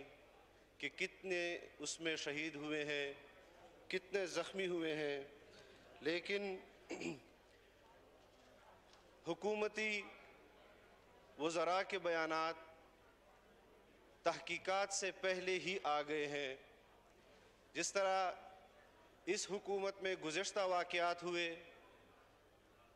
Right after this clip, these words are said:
तहकीकाती कमेटी बनाई गई और उस कमेटी में तमाम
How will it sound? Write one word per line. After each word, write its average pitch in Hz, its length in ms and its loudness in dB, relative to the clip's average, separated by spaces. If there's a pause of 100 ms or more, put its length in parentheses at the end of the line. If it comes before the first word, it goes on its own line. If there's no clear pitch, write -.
(240)
तहकीकाती 180 640 2
कमेटी 175 440 0
बनाई 170 340 2
गई 165 260 0 (1080)
और 170 240 4 (160)
उस 208 180 0 (100)
कमेटी 180 480 0
में 160 380 0 (1160)
तमाम 214 540 2